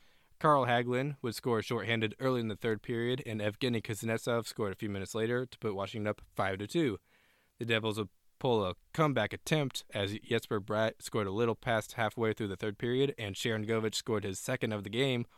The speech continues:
with a little over four minutes left in regulation to put New Jersey within one of the Caps. Washington would stave off the comeback attempt by New Jersey and win the game five to four and win the season series eight oh and oh. Unbelievable.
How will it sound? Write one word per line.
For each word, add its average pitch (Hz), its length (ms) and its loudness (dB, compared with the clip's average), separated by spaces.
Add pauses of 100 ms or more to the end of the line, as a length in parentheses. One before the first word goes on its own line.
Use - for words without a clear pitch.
(220)
with 120 100 -2
a 107 60 -2
little 104 260 2
over 98 180 -4
four 110 220 -2
minutes 98 260 -4
left 104 200 -6
in 95 100 -6
regulation 98 560 -2 (360)
to - 100 -4
put 110 160 0
New 101 100 -2
Jersey 101 260 -2
within 95 360 -4
one 113 160 2
of 110 100 -2
the 117 60 -4
Caps. - 420 -6 (540)
Washington 110 480 0
would 95 120 -2
stave 107 300 0
off 101 180 2
the 104 100 -4
comeback 101 420 -2
attempt 104 280 -6
by 98 120 -2
New 95 160 -4
Jersey 117 340 2
and 101 140 2
win 98 140 -2
the 98 60 -4
game 98 220 -2
five 104 220 0
to 104 40 -10
four 127 360 0 (500)
and 98 240 -2
win 101 160 0
the 92 80 -4
season 95 360 -2
series 110 460 0 (360)
eight 120 260 -2 (140)
oh 104 280 -4
and 110 140 -2
oh. 85 280 -6 (1500)
Unbelievable. 98 800 -6